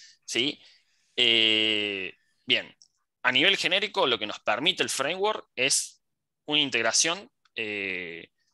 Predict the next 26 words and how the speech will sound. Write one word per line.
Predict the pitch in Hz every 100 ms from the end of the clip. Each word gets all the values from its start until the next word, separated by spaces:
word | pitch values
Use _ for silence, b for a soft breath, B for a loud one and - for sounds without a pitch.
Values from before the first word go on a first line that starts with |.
| _ -
sea | 139 120 113
en |
un | 117 117
canal, | 107 123 139 131
sea | - 110
en |
un | 104 104
chat | - 123 -
o | 101
demás, | 110 143 220 - - - - - _ -
y, | 120 117 101 - -
y | 107
bueno, | 98 - - _ _
de | _ 110 113
esa | 123
forma | 117 147 151
nosotros, | 117 127 120 156 160 - -
eh, | 110 101 92 85 65 - _ _
empezamos | - 110 113 123 127
a | 110
hacer | - 123
uso | 127 - 107
de, | 98
de | 110
estas | - 104
herramientas. | 104 90 78 -